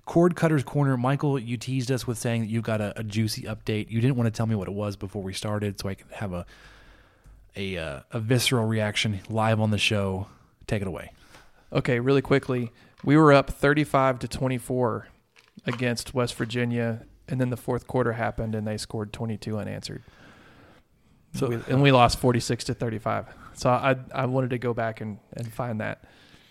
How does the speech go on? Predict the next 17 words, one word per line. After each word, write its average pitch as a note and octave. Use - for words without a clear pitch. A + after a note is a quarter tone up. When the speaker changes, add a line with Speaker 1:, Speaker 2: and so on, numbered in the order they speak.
Speaker 1:
Thank -
you G#2
for -
that. -
Speaker 2:
You're, D3+
you're D3
welcome. E3+
Okay, C#3
Cord F3+
Cutting F3
Corner. C3+
Uh, B2
they C3
came F3+
out D#3+
last C3+
Tuesday B2